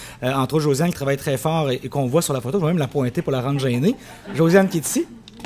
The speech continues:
Alors, euh, le réseau des ambassadeurs, en fait, ce qu'on a fait,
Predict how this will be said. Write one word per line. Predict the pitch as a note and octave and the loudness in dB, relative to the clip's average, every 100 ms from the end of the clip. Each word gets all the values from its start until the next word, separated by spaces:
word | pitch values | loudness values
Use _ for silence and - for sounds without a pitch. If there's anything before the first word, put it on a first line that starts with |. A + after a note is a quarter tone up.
| - - - - - - | -16 -16 -16 -14 -14 2
Alors, | D3+ E3 E3 | 4 6 4
euh, | E3 | 4
le | |
réseau | E3+ F#3 | 4 4
des | B3 | 4
ambassadeurs, | G3+ F3+ F3 D#3 G#3 | 2 2 0 0 2
en | F3+ | 2
fait, | G3 | -2
ce | G3+ | -2
qu'on | F#3+ E3 | -2 0
a | C3 | 0
fait, | - F#3 | 0 0